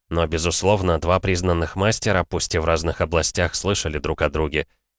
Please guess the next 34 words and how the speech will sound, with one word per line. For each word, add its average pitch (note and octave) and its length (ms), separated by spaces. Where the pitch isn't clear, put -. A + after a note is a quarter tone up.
Их A#2 160
разговор A#2 480
на A2 160
эльфийском G#2+ 600
был G#2+ 140
бы G2+ 140
непонятен G2+ 600
человеку, F2+ 560
даже E2+ 260
если F2 260
бы E2+ 120
он E2 140
знал F2 300
перевод E2 440
слов. F#2 360
Тис C#3 220
рассказывал C3+ 560
о A#2+ 60
сортах A#2 440
чая, F#2 480
о F2 120
том, F2+ 180
что - 220
разный F2 320
чай G2+ 180
хорош F2+ 400
каждый E2+ 400
в - 80
свое E2 280
время F2 340
и E2 40
в - 60
своем E2+ 300
месте. F#2+ 420